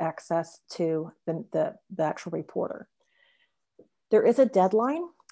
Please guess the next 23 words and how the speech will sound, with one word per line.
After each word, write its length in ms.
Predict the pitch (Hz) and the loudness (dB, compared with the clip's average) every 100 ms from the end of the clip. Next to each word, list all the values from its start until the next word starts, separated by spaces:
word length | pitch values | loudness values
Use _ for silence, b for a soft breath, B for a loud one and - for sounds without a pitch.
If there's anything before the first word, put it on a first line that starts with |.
| _ - | _ -6
Pay 200 | 208 220 | 2 4
attention 560 | 214 - 170 - 240 | 2 -4 -8 -4 -4
to 100 | 233 247 | -4 0
that. 260 | 240 254 - - | 2 2 -6 -18
However, 800 | - 202 196 - 196 185 - - _ _ _ _ _ _ - | -8 -4 -4 -2 -4 -2 -6 -8 _ _ _ _ _ _ -2
the 100 | 190 - | -2 -2
faster 440 | 196 190 202 - 240 | -2 -2 -4 -6 -4
you 160 | 208 | -4
can 240 | - 202 190 | -6 -8 -2
get 380 | 175 175 - - - | 0 -2 -6 -20 -4
this 260 | 185 185 - | -4 -4 -8
in, 400 | 175 180 214 - | -4 -2 -2 -6
the 320 | 180 170 151 156 | -4 -4 -4 -6
better, 420 | 147 - - - - _ _ _ _ _ - | -4 -2 -4 -8 -16 _ _ _ _ _ -2
because 520 | 180 180 180 170 - | -2 -2 -2 -2 -2
they 160 | 180 196 | 0 2
will 240 | 247 233 | 2 2
literally 520 | 190 190 247 262 269 - 196 | 2 2 2 2 0 -4 -6
get 160 | 196 | -6
hundreds 640 | - - 220 220 226 233 233 | -8 -6 -2 0 0 -2 -6
of 100 | 220 | -8
people 320 | 214 202 190 | -6 -4 -4
answering. 580 | - 175 - - - - | -6 -8 -8 -10 -10 -14